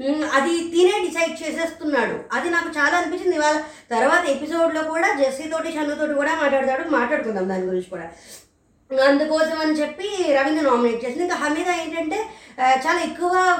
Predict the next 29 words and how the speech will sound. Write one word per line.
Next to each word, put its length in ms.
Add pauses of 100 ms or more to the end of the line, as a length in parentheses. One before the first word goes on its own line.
(180)
ఫైర్ 200
అయిపోతుంది, 760
చాలా 260
రేష-, 640
ఆ, 180
ఫస్ట్ 260
టూ 100
వీక్స్‌లో 320
ఉన్న 120
ఫైర్ 260
ఇప్పుడు 220
లేదు. 180
రేషన్ 360
మేనేజర్ 500
అయ్యాక 300
డిమాండింగ్ 440
ఎక్కువైపోయింది, 720 (260)
ఆ, 200
బిహేవియర్ 500
మారిపోయింది. 480
అంటే 180
డిమాండింగ్ 500
అనే 120
పదం 280
వల్ల 340
పొలైట్‌గా 500
ఉండట్లేదు 520
అని 220
చెప్పింది. 440